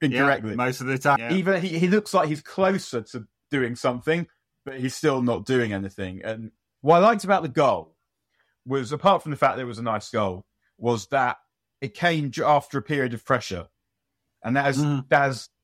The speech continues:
Speaker 2: how good teams score their goals. You can see their goals coming, rather than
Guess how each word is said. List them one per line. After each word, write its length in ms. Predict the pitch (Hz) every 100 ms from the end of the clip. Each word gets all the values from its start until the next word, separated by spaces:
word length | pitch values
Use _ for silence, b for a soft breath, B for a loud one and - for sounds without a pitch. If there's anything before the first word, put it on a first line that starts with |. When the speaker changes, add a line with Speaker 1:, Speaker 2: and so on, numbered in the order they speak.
| -
Speaker 2:
how 200 | 139 123
good 260 | 135 123
teams 300 | - 113 101
score 240 | - 107 101
their 160 | 98
goals. 420 | 95 92 87 90 - -
You 80 | 104
can 120 | 117
see 200 | - 131
their 160 | 113 104
goals 260 | 101 101
coming, 400 | - 98 92 95 - _ _ _ _
rather 340 | 123 120 113 104
than 420 | 113 107 104